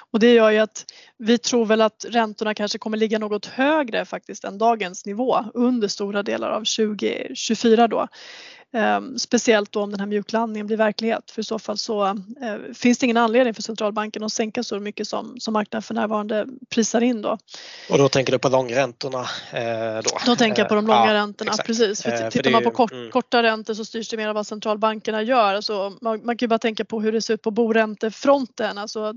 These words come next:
Speaker 1: tremånadersräntorna, de ligger ganska stilla fortfarande.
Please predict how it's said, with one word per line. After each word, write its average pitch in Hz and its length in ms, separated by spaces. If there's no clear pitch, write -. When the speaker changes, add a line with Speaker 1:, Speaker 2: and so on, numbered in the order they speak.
Speaker 1:
tremånadersräntorna, 226 880
de 226 180
ligger 233 200
ganska 226 260
stilla 247 360
fortfarande. 214 540